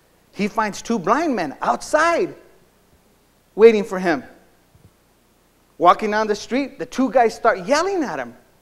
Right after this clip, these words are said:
They're yelling, "Have mercy on us,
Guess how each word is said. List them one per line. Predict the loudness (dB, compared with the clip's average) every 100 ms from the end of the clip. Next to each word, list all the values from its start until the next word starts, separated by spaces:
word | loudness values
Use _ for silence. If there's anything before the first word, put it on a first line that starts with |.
| _ _ _ _ _ _ _ _ _ _ _ _ _ _ _
They're | -6
yelling, | 4 4 6 2 -2 -8 -20 -20 -20 -20
"Have | -2 2 2
mercy | 6 4 4 0
on | 0 4
us, | 2 2 -4